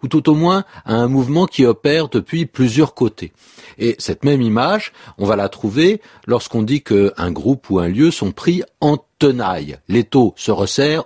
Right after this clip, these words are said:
on est pris en tenaille. Il s'agit vraiment de la même chose avec deux outils différents. Et bien que les deux expressions ne soient pas systématiquement employées dans la même situation,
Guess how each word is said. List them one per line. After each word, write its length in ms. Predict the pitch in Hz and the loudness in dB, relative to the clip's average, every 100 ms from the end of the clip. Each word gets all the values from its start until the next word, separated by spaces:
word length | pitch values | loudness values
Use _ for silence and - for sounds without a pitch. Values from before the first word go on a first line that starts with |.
| - | -4
on 100 | 101 | 0
est 100 | 95 | 0
pris 280 | - 139 - | 2 0 0
en 100 | 104 | -4
tenaille. 560 | 101 107 101 113 151 151 | 0 0 0 0 0 0
Il 120 | 113 | -4
s'agit 540 | 95 117 101 - 107 101 | -4 -2 -2 -4 -2 -2
vraiment 360 | 78 113 120 | -2 -4 -2
de 60 | 110 | -4
la 80 | 98 | -2
même 220 | 104 104 | -2 -4
chose 200 | - 170 | -2 0
avec 220 | 127 98 | 0 -2
deux 220 | 90 107 | -2 -2
outils 240 | 104 - 123 | -2 -6 -6
différents. 420 | 101 - 85 135 - - - - 101 | -6 -6 -4 -6 -8 -16 -18 -12 -6
Et 60 | |
bien 140 | 107 139 | -2 -2
que 120 | 120 | -2
les 80 | 101 | 0
deux 320 | 120 113 101 | 2 2 0
expressions 400 | - 107 - 123 | -4 -4 -4 -4
ne 60 | |
soient 180 | 107 92 | -4 -4
pas 100 | 110 | -4
systématiquement 1040 | 101 98 - 113 98 - 101 117 104 95 98 | -4 -8 -4 -4 -4 -6 -8 -4 -2 -2 -6
employées 400 | 90 117 107 110 | -2 0 0 0
dans 140 | 87 | -2
la 100 | 82 | -6
même 220 | 87 85 | -6 -8
situation, 560 | - - - 82 165 | -10 -8 -8 -6 -4